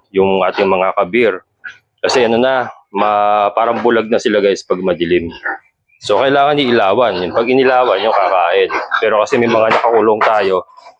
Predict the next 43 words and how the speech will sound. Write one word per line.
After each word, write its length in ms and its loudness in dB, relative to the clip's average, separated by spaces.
may 80 2
mga 560 0
manok 240 -2
sa 80 -2
kulungan 800 0
na 560 0
hindi 160 -2
naabot 400 0
ng 320 -2
ilaw, 360 0
yun, 440 2
hindi 120 0
sila 240 0
kumakain. 600 0
Kaya 240 0
inuuna 400 2
ko 80 0
yung 160 2
mga 160 2
manok, 360 0
inuhuli 400 2
ko 80 -2
yung 160 2
mga 160 2
baboy. 560 0
O, 280 0
anong 240 0
gawain 400 2
nyo? 160 -4
Inuhuli 320 4
ko 80 2
yung 160 2
mga 80 -2
baboy, 320 2
gawa 240 2
nung, 240 -2
ah, 400 2
maganda 400 0
naman 160 2
ang 160 0
ilaw 320 0
nila 160 0
dito. 520 -8